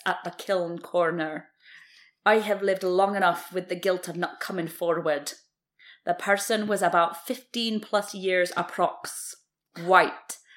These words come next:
and had a balaclava on head, but still not turned down. Colour was either dark blue or a black dark clothing.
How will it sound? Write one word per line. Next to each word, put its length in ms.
and 120
had 160
a 60
balaclava 760
on 300
head, 420
but 160
still 380
not 300
turned 420
down. 500
Colour 400
was 240
either 240
dark 540
blue 420
or 80
a 100
black 460
dark 380
clothing. 720